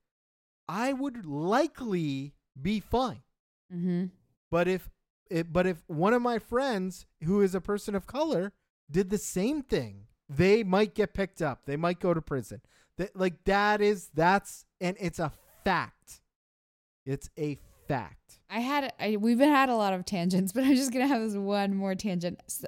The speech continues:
Speaker 2: um, one time I was talking to Blake about this, and he had read somewhere, and I don't know where, um, the best way to think about privilege is, like,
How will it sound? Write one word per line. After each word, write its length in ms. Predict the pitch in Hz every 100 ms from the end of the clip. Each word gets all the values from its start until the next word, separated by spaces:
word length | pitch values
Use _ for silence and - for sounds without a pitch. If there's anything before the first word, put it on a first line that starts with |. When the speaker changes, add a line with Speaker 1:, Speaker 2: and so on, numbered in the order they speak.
| -
Speaker 2:
um, 380 | 208 214 196 - _ _
one 420 | 208 196 214 254 254
time 220 | 285 285
I 60 |
was 140 | 254 -
talking 220 | 240 214
to 60 | 190
Blake 300 | 208 220 214
about 200 | 196 185
this, 200 | 180 185
and 100 | 180
he 180 | 226 226
had 180 | 226
read 240 | 196 202 185
somewhere, 280 | 202 180 170
and 80 |
I 60 | 165
don't 220 | 185 -
know 120 | 175
where, 380 | 160 147 147 208 - - - _ _
um, 480 | - 185 180 175 165 - _ _
the 100 | 190
best 360 | 180 220 269 -
way 160 | 302 294
to 140 | 269
think 280 | - 202 202
about 240 | 208 190
privilege 560 | - 185 175 170 170 - _
is, 220 | - 165
like, 520 | 165 160 156 151 -